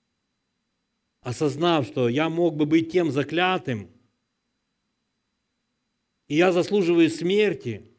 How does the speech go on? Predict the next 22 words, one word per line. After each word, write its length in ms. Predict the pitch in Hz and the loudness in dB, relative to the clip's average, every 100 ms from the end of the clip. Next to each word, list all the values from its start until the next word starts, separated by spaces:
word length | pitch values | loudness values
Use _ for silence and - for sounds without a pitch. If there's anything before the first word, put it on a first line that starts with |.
| _ | _
Что 240 | - 214 | 2 2
сделали 400 | 160 196 190 165 | 4 2 2 2
с 120 | 135 | -2
этим 280 | 151 147 143 | -6 -6 -8
Аханом? 420 | 131 156 165 139 | -8 -6 -4 -4
Вы 80 | 127 | -6
почитайте 520 | 135 - - 151 147 | -8 -10 -6 -6 -6
дома 380 | 131 151 151 127 | -4 -2 -2 -6
эти, 320 | 117 120 110 - _ _ - | -6 -6 -8 -14 _ _ -14
э, 420 | 110 110 107 107 | -10 -8 -6 -8
Иисуса 360 | 107 123 123 | -8 -8 -6
Навина, 340 | 120 143 131 117 | -4 -4 -4 -4
эти 160 | 110 | -8
главы, 500 | 110 113 113 104 95 | -8 -6 -4 -6 -10
что 160 | 90 101 | -14 -18
мы 120 | 95 | -18
читали. 440 | 85 - 98 90 87 _ _ _ _ _ _ _ _ _ _ _ _ _ _ _ _ _ _ | -20 -20 -18 -16 -20 _ _ _ _ _ _ _ _ _ _ _ _ _ _ _ _ _ _
Его 220 | 135 156 | -4 -2
просто 360 | 160 220 226 185 | 0 0 2 4
убили, 680 | 165 147 196 196 127 95 - | 2 2 -2 -2 -4 -8 -14
и 80 | 127 | -18
всё. 600 | - - 185 143 85 - | -14 -4 -2 -2 -8 -16